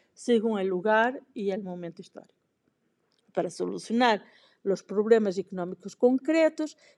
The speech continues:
y para estimular el crecimiento económico, no es válido entonces, nos dicen los neoinstitucionalistas,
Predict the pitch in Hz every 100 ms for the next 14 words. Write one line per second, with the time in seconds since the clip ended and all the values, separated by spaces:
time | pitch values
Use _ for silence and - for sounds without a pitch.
0 | - 202 220 208 202 226 208 214 220 202
1 | 190 - 220 208 190 - 196 180 170 -
2 | 214 262 285 302 320 - _ _ _ -
3 | 339 415 453 359 381 370 349 339 285 277
4 | 294 - 415 381 - 339 277 240 226 294
5 | 254 240 233 220 214 226 233 208 190 202
6 | 196 - - 214 247 311 349 349 -